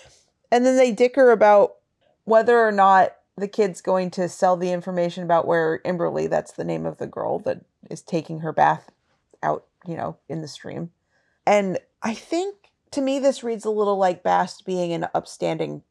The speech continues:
person, where he's like, "You can't sell this to anybody else. You can't go. You don't get to ogle her.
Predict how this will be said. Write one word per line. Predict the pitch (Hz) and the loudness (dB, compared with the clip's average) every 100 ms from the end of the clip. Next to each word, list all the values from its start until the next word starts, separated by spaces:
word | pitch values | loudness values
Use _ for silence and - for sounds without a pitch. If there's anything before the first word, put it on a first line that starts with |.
| _ | _
person, | 165 170 277 311 339 _ - | -6 -4 -4 -6 -8 _ -4
where | 214 | -2
he's | 190 | -2
like, | 175 - _ _ _ - | -4 -6 _ _ _ -8
"You | 202 | -4
can't | 240 226 - | -2 -2 0
sell | 220 190 | 2 2
this | 185 | -2
to | - | -2
anybody | 165 202 214 247 202 | -2 -2 -2 2 4
else. | 175 208 - _ _ | 2 0 -14 _ _
You | 202 | -8
can't | 220 277 233 - | -2 0 0 -2
go. | 220 202 - - _ | 2 4 4 -2 _
You | 180 214 226 | -6 -2 2
don't | 247 233 | 2 2
get | 220 214 | 0 2
to | 214 | 4
ogle | 190 180 160 | 4 4 0
her. | 165 - | -2 -8